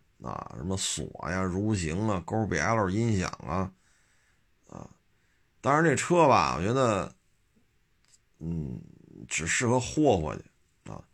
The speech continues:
穿越的话，性能非常好，离地间隙高，轴距短，大油箱，四点零啊，带锁带蠕行，车身强度也够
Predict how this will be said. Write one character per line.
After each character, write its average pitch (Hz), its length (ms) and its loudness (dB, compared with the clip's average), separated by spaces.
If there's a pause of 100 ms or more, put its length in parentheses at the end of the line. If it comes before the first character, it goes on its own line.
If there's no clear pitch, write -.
(800)
穿 156 260 4
越 135 160 6
的 95 140 4
话， 90 160 2
性 92 240 0
能 110 140 2
非 127 180 2
常 85 180 0
好， 69 320 -8
离 120 140 0
地 127 100 4
间 127 160 4
隙 123 200 2
高， 123 240 4
轴 107 200 0
距 113 160 2
短， 67 440 -4
大 95 200 2
油 110 220 2
箱， 113 300 2
四 - 180 -8
点 80 220 -2
零 85 360 -4 (200)
啊， 64 260 -8
带 98 180 -2
锁 76 360 -6
带 92 160 0
蠕 95 200 -2
行， 90 320 -2 (1000)
车 113 180 0
身 113 100 2
强 101 300 0
度 98 140 2
也 69 100 -2
够 98 320 -2